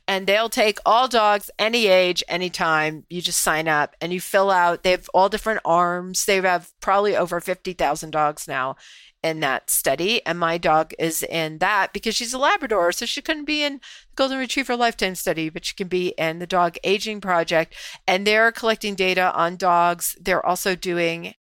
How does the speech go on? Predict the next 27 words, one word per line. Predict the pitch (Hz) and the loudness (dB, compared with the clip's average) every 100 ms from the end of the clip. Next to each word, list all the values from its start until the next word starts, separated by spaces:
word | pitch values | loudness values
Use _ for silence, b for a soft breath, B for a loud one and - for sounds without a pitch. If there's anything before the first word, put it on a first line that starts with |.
| - | -6
as | 180 | -4
the | 175 | -4
study | 175 - 175 175 170 175 B B - | -6 0 0 0 -2 -4 B B -14
implies, | 175 208 202 190 185 - | -4 0 2 2 -2 -4
they're | 165 | -4
super | - 202 - | -6 -6 -6
interested | 165 - - 160 | -8 -8 -8 -8
in | 156 - | -10 -4
aging. | 180 190 175 185 185 | -2 -2 -2 -4 -6
They | 180 170 | -6 -4
have | 170 165 160 - _ | 0 -2 -4 -18 _
a | 175 170 - | -4 -4 -2
arm | - 175 185 185 | 0 2 0 -4
of | 180 | -8
the | 185 | -6
study | - - 165 175 175 B B B | -4 -2 -2 -2 -6 B B B
where | 180 170 165 | 0 2 2
you | 160 180 180 | -2 -10 -10
can | 190 | -10
participate | 180 185 - 180 180 - 170 175 165 - | -8 -8 -6 -4 -6 -6 -4 -4 -6 -6
in | 165 151 147 _ _ - | -4 -4 -8 _ _ -6
a | |
placebo | 135 185 - - 220 208 208 208 | -6 -6 -6 -4 -2 2 2 2
or | 202 175 | 2 0
an | 170 | 0
anti-aging | - 175 175 175 - 165 165 196 208 | -4 -8 -6 -8 -6 -8 -6 -6 -6
drug, | 208 226 233 269 | -2 0 0 -2